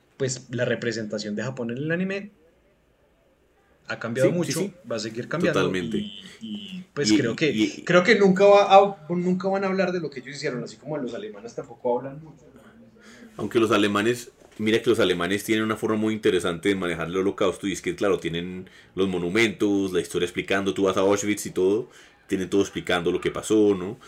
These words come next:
Speaker 2: Tienen los recuerdos, incluso está prohibida la, estaba prohibida la antisvástica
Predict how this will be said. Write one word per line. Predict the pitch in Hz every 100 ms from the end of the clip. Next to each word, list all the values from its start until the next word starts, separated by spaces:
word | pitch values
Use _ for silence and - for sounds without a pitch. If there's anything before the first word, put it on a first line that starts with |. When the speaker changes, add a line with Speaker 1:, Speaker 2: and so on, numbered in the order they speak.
| - - -
Speaker 2:
Tienen | 92 95
los | 92
recuerdos, | 80 113 110 101 98
incluso | 95 90 95
está | 107 101
prohibida | 107 92 92 104
la, | 95 80 -
estaba | - - 90 92
prohibida | 107 92 87 95
la | 101
antisvástica | 85 90 85 95 - 123 139 151